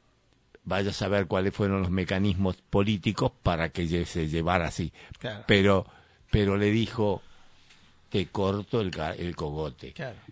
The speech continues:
Speaker 1: Este, así que... Era
Speaker 2: Bueno,
Speaker 1: una
Speaker 2: las otras movilizaciones que vamos a nombrar fueron un poco más, más, más interesantes.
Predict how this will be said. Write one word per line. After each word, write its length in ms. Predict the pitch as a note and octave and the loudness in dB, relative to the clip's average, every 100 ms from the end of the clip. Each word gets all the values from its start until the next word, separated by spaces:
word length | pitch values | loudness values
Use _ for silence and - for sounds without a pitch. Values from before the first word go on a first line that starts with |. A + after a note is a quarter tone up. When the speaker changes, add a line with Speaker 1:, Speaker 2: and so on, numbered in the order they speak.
| - | -10
Speaker 1:
Este, 720 | - E2+ D2+ - D#2 D#2 D2 - _ - | -4 -4 -6 -10 -8 -8 -10 -16 _ -18
así 320 | - F2 G3 E3 | -10 -10 -8 -6
que... 520 | C3+ A2+ A#2 A2 G#2 | -4 -2 -2 0 2
Era 100 | G2 | 6
Speaker 2:
Bueno, 180 | E3+ D3+ | 8 8
Speaker 1:
una 80 | D#3+ | 6
Speaker 2:
las 120 | D#3+ | 6
otras 160 | A#3 G#3+ | 8 8
movilizaciones 640 | G3+ F#3+ G#3 G3 G#3+ G#3+ | 8 6 6 4 4 4
que 100 | - | 6
vamos 240 | G#3 G#3 G#3 | 6 8 8
a 40 | G3 | 6
nombrar 300 | G3+ A3+ A#3+ | 6 6 4
fueron 260 | - F#3+ | 4 4
un 80 | F#3 | 4
poco 240 | E3+ E3+ F3+ | 2 0 2
más, 260 | F3+ E3+ - | 2 2 0
más, 260 | D#3+ D3 C#3+ | -4 -4 -4
más 260 | E3 D3+ E3 | -2 -2 -4
interesantes. 800 | D3 D3 D3 D3+ C#3+ B2 C#3 | -2 -2 0 0 -2 -4 -6